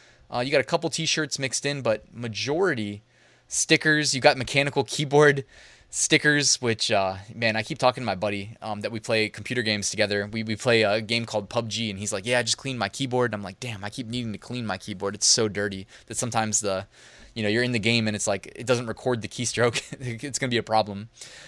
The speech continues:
Uh, but I do really like the way your shop looks just overall. And the fact that you did a, a niche shop where it's majority stickers, I really like that approach.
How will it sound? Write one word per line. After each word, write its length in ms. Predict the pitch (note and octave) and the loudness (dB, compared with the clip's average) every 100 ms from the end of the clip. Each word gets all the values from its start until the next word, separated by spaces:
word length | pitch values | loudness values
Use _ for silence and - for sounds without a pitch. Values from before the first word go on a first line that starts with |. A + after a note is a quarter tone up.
| - - | -20 -2
Uh, 200 | A2 A2 | 2 4
but 80 | |
I 80 | A#2 | 4
do 100 | C3 | 2
really 220 | F#3 F3+ | 2 2
like 320 | A#2+ A2+ C3 - _ | 4 2 2 -6 _
the 140 | A2 | -8
way 160 | G#2 A2+ | 0 2
your 160 | B2+ | 2
shop 400 | G#2+ - A2+ B2 | 2 2 2 2
looks 320 | A#2+ A2+ - - | 0 -2 -2 -4
just 260 | - A#2 | -4 -4
overall. 600 | A2+ A#2 G2 G2 A2+ G2+ A2 - | -4 -6 -2 4 4 2 -4 -10
And 220 | A#2 A2+ | -6 -4
the 60 | A2+ | 0
fact 200 | C3 C3 | 2 2
that 60 | B2+ | -2
you 80 | |
did 180 | A#2+ A#2+ | -2 2
a, 200 | A2 G#2 | 4 2
a 60 | A2 | 0
niche 440 | A2 C#3+ C#3 - - | -2 0 2 0 0
shop 420 | - A2 C3 - | 0 0 0 -2
where 200 | B2+ A2+ | -2 0
it's 180 | G#2 - | -2 -6
majority 320 | G#2+ A#2+ B2 | -6 -6 -4
stickers, 500 | - A#2+ C3+ C3+ - - - - - | -6 -6 -6 -6 -8 -12 -20 -20 -12
I 60 | A2 | -4
really 220 | C3 D3 | -2 0
like 340 | A2 A#2+ - | 2 0 0
that 160 | A2 G#2+ | -2 -2
approach. 500 | F2+ D3+ D#3+ - | -2 -2 0 -2